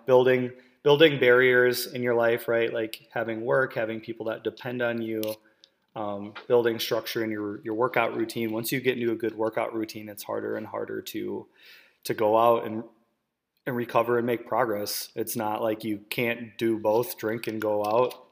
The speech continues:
or drink and work out at the same time. It's just that, you know, you'll get to a point where you're just like, "I know I'm plateauing, and I know I can't make any more progress until I, until I start to make some,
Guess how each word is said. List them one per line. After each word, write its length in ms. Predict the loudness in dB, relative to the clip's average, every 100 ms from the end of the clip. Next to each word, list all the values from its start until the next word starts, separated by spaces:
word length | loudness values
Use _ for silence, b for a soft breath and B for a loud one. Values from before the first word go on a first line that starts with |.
| -10
or 160 | -8 -6
drink 320 | -6 -6 -6
and 340 | -6 -8 -10 -10
work 160 | -8
out 160 | -4 -2
at 80 | 0
the 100 | 0
same 220 | 0 0
time. 240 | -2 -2
It's 160 | -4 -6
just 220 | -6 -4
that, 380 | -6 -6 -12 -14 _ _ _ _ _ _ _ _ _ b
you 100 | -2
know, 100 | 0
you'll 180 | 0 2
get 140 | 2
to 100 | 2
a 40 | 0
point 360 | 0 -2 -2
where 100 | -4
you're 160 | -4 -4
just 160 | -6
like, 240 | -6 -8 _ _ -2
"I 140 | 0 2
know 500 | 0 -2 -4 -6 -12
I'm 160 | -14 -12
plateauing, 560 | -10 -10 -10 -12 -14 -16
and 100 | -16
I 120 | -14
know 180 | -12 -12
I 80 |
can't 240 | -12 -12 -14
make 180 | -18 -20
any 100 | -18
more 140 | -18
progress 480 | -16 -18 -16 -14 -14
until 400 | -14 -14 -12 -10
I, 80 | -12
until 400 | -12 -12 -6 -4
I 100 | -4
start 300 | -6 -8 -8 -10
to 80 |
make 220 | -10 -10 -10
some, 320 | -10 -10